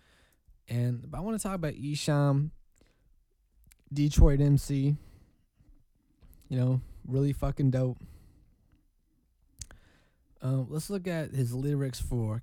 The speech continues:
Kilogram. So,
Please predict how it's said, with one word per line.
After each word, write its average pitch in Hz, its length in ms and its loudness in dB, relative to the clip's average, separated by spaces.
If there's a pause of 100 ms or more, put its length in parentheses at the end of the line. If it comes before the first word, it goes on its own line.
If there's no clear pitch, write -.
Kilogram. 117 840 -4 (2000)
So, 123 360 -14